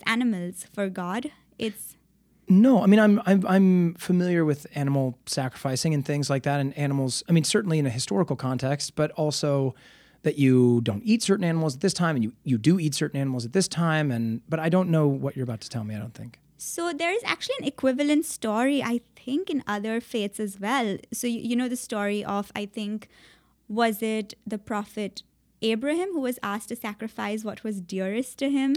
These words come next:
Speaker 2: Right, sacrifice his son. He was
Speaker 1: Yes.
Speaker 2: asked to sacrifice his son Isaac.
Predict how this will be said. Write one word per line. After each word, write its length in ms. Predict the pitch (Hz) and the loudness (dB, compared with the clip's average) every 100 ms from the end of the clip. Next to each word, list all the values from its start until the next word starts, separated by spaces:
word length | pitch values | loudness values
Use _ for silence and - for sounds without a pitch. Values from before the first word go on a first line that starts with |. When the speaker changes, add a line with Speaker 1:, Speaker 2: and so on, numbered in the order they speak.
| 330 | 2
Speaker 2:
Right, 200 | 180 143 | 2 2
sacrifice 340 | 143 127 120 | 0 -2 -4
his 100 | 120 | -2
son. 420 | - 147 92 87 - | 0 0 -2 -6 -8
He 200 | 208 202 302 349 | -4 2 6 6
was 100 | 320 | 6
Speaker 1:
Yes. 20 | |
Speaker 2:
asked 580 | 269 180 170 - - - | 4 4 2 0 -6 -6
to 120 | - | -2
sacrifice 520 | 156 147 - 131 123 - | 0 0 -2 -4 -4 -2
his 100 | 120 | -2
son 120 | 117 | -2
Isaac. 480 | 120 131 104 71 | -2 -2 -2 -8